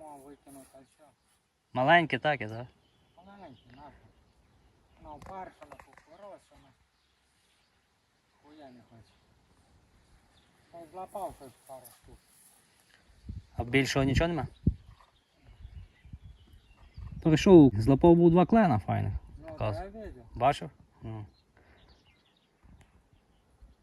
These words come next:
Speaker 2: Та я вже таки сиджу, знаєш, вже більше ходив, напевно.
Speaker 1: Та нема ні хрена.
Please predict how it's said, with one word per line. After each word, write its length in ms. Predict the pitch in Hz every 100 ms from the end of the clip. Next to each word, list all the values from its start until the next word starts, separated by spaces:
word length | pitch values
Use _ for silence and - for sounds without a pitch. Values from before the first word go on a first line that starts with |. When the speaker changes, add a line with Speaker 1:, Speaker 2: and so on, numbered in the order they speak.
| _ _ _ _ _ _ _ _ _
Speaker 2:
Та 100 | -
я 60 | 202
вже 100 | 269
таки 160 | - 170
сиджу, 240 | 139 127
знаєш, 220 | 123 120
вже 100 | 117
більше 320 | 120 - 190
ходив, 280 | 123 117 113
напевно. 300 | 117 - 113 - - _ _ _ _ _ - _ _ _
Speaker 1:
Та 80 | 160
нема 380 | 190 208 220 185
ні 140 | 147 123
хрена. 240 | 131 127